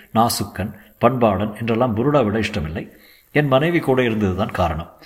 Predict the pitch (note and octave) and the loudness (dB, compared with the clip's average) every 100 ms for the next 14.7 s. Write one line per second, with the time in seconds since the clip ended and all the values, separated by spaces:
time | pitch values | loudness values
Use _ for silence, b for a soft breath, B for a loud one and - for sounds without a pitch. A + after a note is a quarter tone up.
0 | B B C3+ D#3+ D3+ D#3 C#3 D#3 - A#2 | B B 0 2 -2 2 2 2 -2 -4
1 | G2+ - - - C3 F3+ F3 D3 B2+ A#2 | -4 -10 -20 -2 2 2 2 -2 -2 -4
2 | A2 G#2+ G#2+ G#2 G2+ A2+ G#2+ G#2 G#2 G2 | -2 0 2 2 0 -2 0 0 0 -4
3 | F2+ F2+ G#2 G2 E2 D#2+ b b b - | -2 -4 -4 -6 -8 -14 b b b 0
4 | G#2+ A2+ G#2+ G#2+ G#2 G2+ G#2 G#2 - - | 2 2 2 0 0 0 -2 -4 -10 2
5 | B2 B2+ G#2+ E2 - C3+ - b b b | 2 2 -6 -8 -6 -6 -8 b b b
6 | b b _ _ D3+ D#3 E3+ D#3 - B | b b _ _ 4 6 6 0 -4 B
7 | B B B B B B B - D3 D3+ | B B B B B B B 0 2 2
8 | D3 G#2+ G#2+ G#2 G2+ - G2+ G#2+ G2 F#2 | 0 2 2 2 -2 -4 -6 -2 -2 -2
9 | G2+ G2+ A#2+ G#2+ - - - F3 D3 A2 | -4 -2 -4 -8 -16 -20 0 2 2 0
10 | G2+ - F2+ F#2+ E3 - b b b b | -4 -6 -6 -6 -8 -14 b b b b
11 | b b b b b _ _ _ _ _ | b b b b b _ _ _ _ _
12 | _ _ _ _ _ _ _ _ _ _ | _ _ _ _ _ _ _ _ _ _
13 | _ B2+ B2 D3 - C3 C3+ D#3+ E3+ C#3+ | _ -4 2 2 2 0 2 2 4 2
14 | B2+ G#2+ A2+ G#2+ A#2+ A#2+ - | 2 0 2 2 2 -6 -14